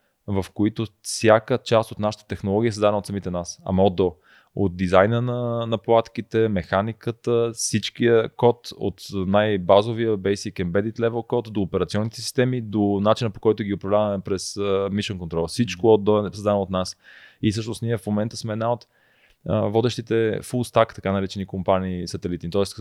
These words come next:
Speaker 1: сателитна
Speaker 2: Правите
Speaker 1: компания,
Speaker 2: всичко.
Speaker 1: която не зависи от никой
Speaker 2: Мгм.
Speaker 1: друг, за да може да направи космос, а, космическа мисия възможна.
Speaker 2: Вау.
Speaker 1: А, но това пе-, но това костваше седем години,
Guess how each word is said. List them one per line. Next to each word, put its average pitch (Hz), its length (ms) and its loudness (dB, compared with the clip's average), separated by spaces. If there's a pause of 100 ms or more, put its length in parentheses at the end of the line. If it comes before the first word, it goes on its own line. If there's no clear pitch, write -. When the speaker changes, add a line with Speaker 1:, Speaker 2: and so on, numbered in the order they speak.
Speaker 1:
сателитна 107 280 -4
Speaker 2:
Правите 113 140 -2
Speaker 1:
компания, 113 140 4
Speaker 2:
всичко. 107 80 -2
Speaker 1:
която 117 220 4
не 110 220 -2
зависи 107 420 -2
от 104 120 -4
никой 107 280 -2
Speaker 2:
Мгм. 87 40 -4
Speaker 1:
друг, 107 200 -2
за 107 100 -6
да 104 100 -4
може 104 240 -2
да 107 60 -6
направи 104 920 -4
космос, 101 480 -4
а, 98 120 0
космическа - 380 -4
мисия 98 300 -2
възможна. 98 420 -4 (240)
Speaker 2:
Вау. 87 80 -16 (380)
Speaker 1:
А, 95 240 2
но 98 120 0
това 98 240 4
пе-, 110 260 4
но 104 120 0
това 110 320 4
костваше 110 600 -2
седем 110 340 0
години, 107 600 -2